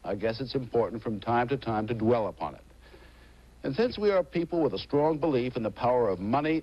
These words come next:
and life, to see how we spent the hundred and forty billion dollars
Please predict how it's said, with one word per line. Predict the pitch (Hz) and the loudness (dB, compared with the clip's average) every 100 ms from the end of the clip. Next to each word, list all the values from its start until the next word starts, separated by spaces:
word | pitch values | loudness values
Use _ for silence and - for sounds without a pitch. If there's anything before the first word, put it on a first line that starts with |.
| - | -4
and | 92 | -6
life, | 95 120 131 143 - - - - | 0 2 0 -2 -10 -20 -20 -16
to | - | -10
see | 131 202 | -6 -2
how | 190 180 | 0 2
we | 175 | 2
spent | 160 - 143 95 - | -2 -2 -2 -2 -8
the | - 165 | -8 -2
hundred | 156 147 143 | 0 2 2
and | 127 | 0
forty | - 156 139 123 | 2 2 2 -2
billion | 107 147 170 170 160 | 0 0 2 2 2
dollars | 160 123 98 - - | 2 0 -4 -14 -20